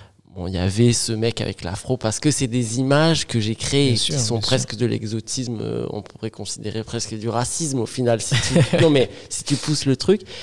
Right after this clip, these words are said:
Speaker 1: Et il y a aussi, il y a des gens qui, euh, qui ont des images de, oui, voilà, ils veulent la fille blonde, et c'est peut-être triste, mais c'est aussi l'occasion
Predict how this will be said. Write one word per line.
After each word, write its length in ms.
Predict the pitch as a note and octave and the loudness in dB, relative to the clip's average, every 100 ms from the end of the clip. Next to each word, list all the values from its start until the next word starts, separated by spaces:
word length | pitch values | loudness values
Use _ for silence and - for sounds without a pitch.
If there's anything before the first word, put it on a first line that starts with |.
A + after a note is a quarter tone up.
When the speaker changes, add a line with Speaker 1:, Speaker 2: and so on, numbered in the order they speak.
| - - | -16 0
Speaker 1:
Et 100 | D3 | 4
il 60 | |
y 80 | D#3 | 6
a 80 | A#2 | 6
aussi, 300 | G#2 - F#3 | 4 0 0
il 40 | |
y 60 | E3 | 2
a 60 | G#2+ | 2
des 180 | A2 | 0
gens 240 | G#2 C3 E3+ | 0 0 0
qui, 420 | - - C#3+ E3 - _ _ _ - | -4 -4 -2 -4 -8 _ _ _ 0
euh, 340 | G#2 G#2 G#2 - - - _ _ | 2 2 -2 -6 -10 -12 _ _
qui 120 | - | 0
ont 80 | A2+ | 2
des 280 | G#2+ G#2 G2+ | 4 2 2
images 360 | A2+ C#3 D#3+ A2+ | 4 6 6 6
de, 140 | B2 | 4
oui, 180 | A#2+ D3 | 6 6
voilà, 260 | C3+ B2 C#3 | 6 6 6
ils 100 | A2+ | 6
veulent 300 | A2 B2+ C#3 | 8 8 8
la 160 | A#2 | 4
fille 280 | G#2 - A#2 | 2 0 -2
blonde, 420 | G#2 A#2 C3+ D3+ - | 0 0 2 0 -2
et 80 | B2 | -4
c'est 340 | A2 - C3 - _ _ _ _ _ _ _ _ - | -4 -2 -4 -6 _ _ _ _ _ _ _ _ 2
peut-être 480 | E3+ - F3 - B2+ | 4 4 2 0 -4
triste, 520 | - F#3 A3+ - - _ _ _ | -2 -2 -2 -6 -12 _ _ _
mais 120 | A2+ | -2
c'est 180 | A2+ - | 0 2
aussi 400 | B2+ B2 - D#3+ | 2 0 0 0
l'occasion 800 | C3+ C3 C3 A#2+ A#2 B2+ B2+ A#2+ | 4 4 4 2 2 0 0 -4